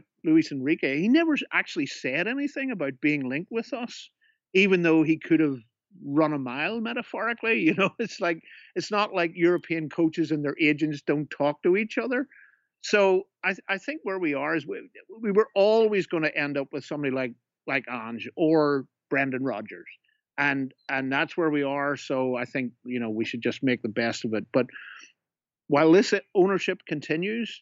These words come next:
Kev, and we, we've said this before, it's probably unlikely that anything will change structurally in terms of let's get to the end of the season, see where we are,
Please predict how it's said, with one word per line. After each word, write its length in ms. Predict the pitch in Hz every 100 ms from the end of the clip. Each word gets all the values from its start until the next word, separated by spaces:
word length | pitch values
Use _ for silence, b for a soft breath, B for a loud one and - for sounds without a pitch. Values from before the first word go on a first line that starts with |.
| -
Kev, 280 | 185 185 185 170
and 140 | 139 139
we, 180 | 147 -
we've 340 | 156 156 139
said 280 | - 156 143
this 120 | 151
before, 520 | - 147 - 151 143 139 B B B _ _ -
it's 180 | 180 -
probably 500 | - 214 220 190 180
unlikely 540 | 156 147 139 139 139 127
that 140 | 123 -
anything 540 | 151 151 143 151 139
will 160 | 135 123
change 680 | - - 135 135 131 - -
structurally 640 | 151 - - 131 127 120 -
in 180 | 135 123
terms 420 | - 131 127 120
of 220 | 123 117
let's 240 | 117 143 -
get 220 | 170 160
to 100 | 160
the 140 | 147
end 160 | 143 147
of 80 | 135
the 80 | 123
season, 420 | - 135 120 120
see 240 | - 147
where 240 | 139 147 131
we 180 | 131
are, 360 | 123 120 120